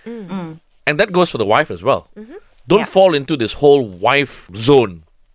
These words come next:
Speaker 1: It's true.
Speaker 3: And even mother zone. Because
Speaker 1: Oh,
Speaker 3: when
Speaker 1: yeah.
Speaker 3: you fall into your mother zone, you neglect
Speaker 2: Correct.
Speaker 3: your boyfriend.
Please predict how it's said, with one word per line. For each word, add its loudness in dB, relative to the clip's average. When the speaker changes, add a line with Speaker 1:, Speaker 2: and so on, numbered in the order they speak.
Speaker 1:
It's -8
true. -14
Speaker 3:
And 0
even 0
mother 2
zone. -4
Because -2
Speaker 1:
Oh, 0
Speaker 3:
when 0
Speaker 1:
yeah. 0
Speaker 3:
you 2
fall 2
into -2
your 0
mother 2
zone, 0
you -2
neglect 0
Speaker 2:
Correct. 0
Speaker 3:
your 2
boyfriend. 0